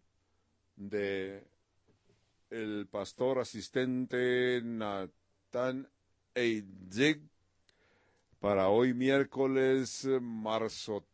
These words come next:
trece, y él basó su enseñanza en el libro de los Hechos, capítulo dos, versos,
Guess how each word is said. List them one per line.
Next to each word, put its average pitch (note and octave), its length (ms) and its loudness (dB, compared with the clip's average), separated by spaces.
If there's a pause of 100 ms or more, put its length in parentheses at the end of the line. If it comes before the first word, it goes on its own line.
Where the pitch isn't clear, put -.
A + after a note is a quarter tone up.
(120)
trece, D3+ 1080 2 (600)
y G2+ 220 2
él A#2+ 140 6
basó A#2+ 340 6
su A2+ 320 4
enseñanza C#3 1500 2
en A#2+ 80 0
el G#2+ 120 0
libro A#2+ 200 4
de A2 80 4
los G2+ 240 0
Hechos, - 760 0 (1600)
capítulo G#2+ 680 -6
dos, G2 1800 0 (180)
versos, A2+ 960 0